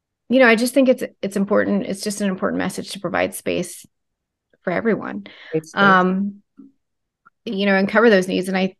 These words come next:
Speaker 1: I think by having federal funding, it would, o-, it would definitely offer more opportunity,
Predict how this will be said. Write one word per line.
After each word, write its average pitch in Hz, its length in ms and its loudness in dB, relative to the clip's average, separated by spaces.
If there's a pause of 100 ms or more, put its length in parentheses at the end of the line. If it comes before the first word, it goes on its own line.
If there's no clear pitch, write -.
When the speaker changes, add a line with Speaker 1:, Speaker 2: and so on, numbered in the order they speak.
(160)
Speaker 1:
I 202 100 4
think 208 520 2
by 196 140 4
having 185 420 0
federal 175 320 0
funding, 175 640 -6
it - 80 0
would, - 180 -4
o-, 92 240 0 (140)
it 196 80 4
would 185 240 -4
definitely 202 400 2
offer 190 260 -2
more 180 180 -2
opportunity, - 760 -8